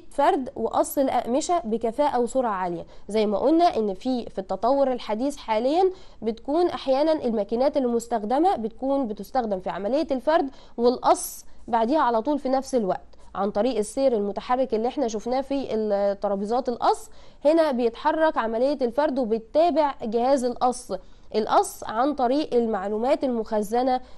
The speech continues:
على الكمبيوتر نفسه بتبقى ظاهرة قدام العامل على شاشة الكمبيوتر. يبقى هنا الحاسب الآلي أو الحاسوب هو المتحكم والمسيطر في عملية فرد وقص الأقمشة، هنا يهمني بكفاءة وسرعة عالية.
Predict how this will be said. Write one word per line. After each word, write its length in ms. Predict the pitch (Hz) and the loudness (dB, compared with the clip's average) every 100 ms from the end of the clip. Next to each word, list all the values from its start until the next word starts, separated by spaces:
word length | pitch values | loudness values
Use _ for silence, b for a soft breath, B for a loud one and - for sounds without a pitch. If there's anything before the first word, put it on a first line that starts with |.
| B | B
على 460 | 196 190 226 240 233 233 | -6 -2 2 2 2 2
الكمبيوتر 640 | 220 220 208 247 247 214 | -2 0 -2 0 0 2
نفسه 280 | 240 - 359 | 2 2 0
بتبقى 260 | 254 196 208 | 0 0 2
ظاهرة 340 | 254 254 247 | 2 2 0
قدام 360 | 208 196 240 233 | 0 2 2 2
العامل 520 | 202 220 247 262 240 | 0 0 2 4 2
على 360 | 180 214 226 226 B | 0 0 0 0 B
شاشة 400 | - 233 240 233 233 - - b b | -2 2 2 0 -2 -6 -20 b b
الكمبيوتر. 760 | 226 233 214 240 233 190 165 165 160 - | 2 2 0 0 0 -2 -4 -8 -12 -8
يبقى 240 | 185 185 | -4 0
هنا 200 | 233 202 | 0 0
الحاسب 440 | 196 - 247 262 220 | -2 0 0 0 -2
الآلي 500 | 208 226 302 403 453 - | 0 2 6 6 4 0
أو 120 | 196 | -4
الحاسوب 400 | 196 190 262 277 | -4 -6 -2 -2
هو 180 | 254 269 | 0 2
المتحكم 680 | 247 214 208 - 330 311 269 | 2 0 -4 -4 -2 0 0
والمسيطر 680 | 233 208 202 254 302 403 440 B B | 0 0 -2 0 0 0 -4 B B
في 100 | - | -4
عملية 480 | 220 208 226 285 294 | -2 0 0 2 0
فرد 600 | - - 277 302 233 240 B B | -2 0 2 2 0 -4 B B
وقص 380 | 202 254 277 - | -2 0 0 0
الأقمشة، 500 | 220 202 233 320 415 403 | 0 0 0 0 -2 0
هنا 220 | 226 262 | 2 2
يهمني 520 | 247 233 240 262 349 | 4 2 2 2 2
بكفاءة 800 | 240 220 214 202 262 302 - 277 285 B | 2 0 0 0 2 2 2 0 -2 B
وسرعة 680 | 214 208 - 262 247 214 226 - - - | -2 -2 2 2 2 0 0 -4 -18 -10
عالية. 440 | 202 214 180 165 | -4 0 0 -2